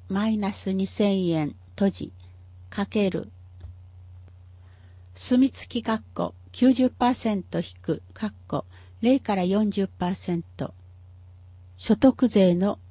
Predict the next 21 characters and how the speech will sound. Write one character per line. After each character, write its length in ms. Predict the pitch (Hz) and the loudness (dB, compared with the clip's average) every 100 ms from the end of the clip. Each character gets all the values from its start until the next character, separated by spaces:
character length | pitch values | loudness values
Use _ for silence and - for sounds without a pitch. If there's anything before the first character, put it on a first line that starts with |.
| - | -4
限 240 | 185 208 | 0 0
界 300 | 220 202 196 | -2 -2 0
税 220 | 175 175 | 2 2
率、 440 | 156 147 - - - - - - - - | 0 -4 -10 -16 -16 -18 -20 -20 -20 -10
か 140 | 202 | -8
け 200 | - 214 | -2 -2
る 160 | 180 - - - - - | -2 -8 -18 -20 -20 -12
一 160 | - 240 - - | -6 -6 -6 -4
点 360 | 180 170 160 | -2 -2 -4
零 320 | 156 202 196 185 | -2 0 2 0
二 420 | 190 180 170 160 | -2 -2 -4 -8
一。 340 | - - - - - - - - - - - | -12 -14 -16 -16 -20 -20 -20 -20 -20 -20 -20
住 240 | - 214 | -6 -2
み 80 | 214 | -2
付 320 | - - 214 | -6 -8 -6
き 20 | |
か 120 | - | -4
っ 80 | 180 - | -8 -8
こ 80 | - | -12
閉 220 | 151 170 | -8 -8
じ。 240 | 156 143 | -8 -10